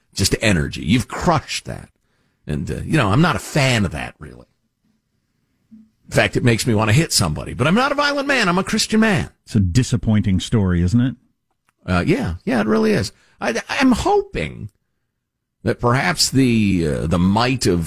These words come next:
Speaker 1: social media will do good for once in its short, miserable life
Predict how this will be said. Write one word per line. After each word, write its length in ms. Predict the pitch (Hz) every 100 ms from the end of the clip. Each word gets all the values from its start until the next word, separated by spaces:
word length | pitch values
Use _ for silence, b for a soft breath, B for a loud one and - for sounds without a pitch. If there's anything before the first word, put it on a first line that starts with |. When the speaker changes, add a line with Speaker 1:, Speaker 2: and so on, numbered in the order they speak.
| 80
Speaker 1:
social 360 | - 120 - 92
media 360 | 98 127 90
will 160 | 87 82
do 220 | - 95
good 460 | 85 90 117 131 85
for 180 | 87 78
once 420 | 80 92 95 101
in 100 | 87
its 160 | -
short, 320 | - - 101 -
miserable 520 | 117 95 95 85 85
life 340 | 85 98 -